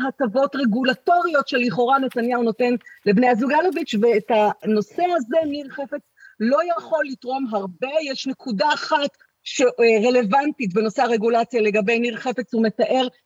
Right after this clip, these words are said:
נייר שנותן לו שאול אלוביץ' בנוגע לאישור של הרשות להגבלים עסקיים על אותה עסקת בזק יס שכל כך חשובה לאלוביץ', וניר חפץ מתאר איך הוא הולך ונפגש עם ראש הממשלה, מעביר לו את הנייר, ראש הממשלה קורא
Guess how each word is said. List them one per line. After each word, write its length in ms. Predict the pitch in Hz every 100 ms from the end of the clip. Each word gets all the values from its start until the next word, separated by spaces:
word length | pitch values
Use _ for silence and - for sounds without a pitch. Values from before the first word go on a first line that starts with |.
| _
נייר 560 | 214 233 262 294 285 233
שנותן 520 | 226 240 220 - 269
לו 120 | 269 240
שאול 380 | - 254 262 254 262
אלוביץ' 500 | 269 262 202 214 - 185
בנוגע 680 | 165 269 277 254 254 254
לאישור 640 | 254 233 226 - 311 262 185 - _ -
של 180 | - 269 285
הרשות 260 | 262 294 277
להגבלים 460 | 254 214 254 262
עסקיים 360 | 269 - 285 254 -
על 200 | 247 247
אותה 220 | 233 269
עסקת 460 | 247 - 277 240
בזק 420 | 185 233 196 269 262
יס 200 | 254 -
שכל 360 | - 247 240 240 -
כך 140 | 302
חשובה 460 | 311 - 226 233 220
לאלוביץ', 600 | 185 208 320 269 320 - _ - _ 233
וניר 220 | 254 269
חפץ 260 | 277 277
מתאר 280 | 254 240 240
איך 80 | 247
הוא 100 | -
הולך 320 | 214 240 254
ונפגש 440 | 233 220 190 220 226
עם 120 | 226
ראש 140 | 214 -
הממשלה, 500 | 208 202 247 311 294
מעביר 360 | 220 185 233
לו 100 | 220
את 120 | 220
הנייר, 340 | 233 262 320 285 - _ -
ראש 140 | 208
הממשלה 300 | 269 254 277 269
קורא 260 | - 247